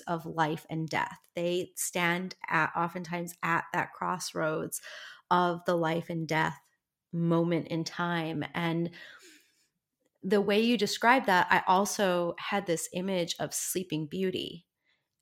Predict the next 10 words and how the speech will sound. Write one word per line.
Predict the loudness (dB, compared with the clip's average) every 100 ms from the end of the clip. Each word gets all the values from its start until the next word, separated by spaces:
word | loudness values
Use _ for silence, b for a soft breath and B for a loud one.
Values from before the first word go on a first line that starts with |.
| 0
And | 2 4 2 -2 -6 -8 _ -2
Sleeping | 0 2 2 0 -2
Beauty, | 0 0 2 2 0 -2 -8 _ -6
if | -6 -2
you | 0
know | 2 2
how | 2
to | 2 2
read | 0 -2 -2 -4 -12 _ _ _ -14
the | -12 -10 -4 0 0 0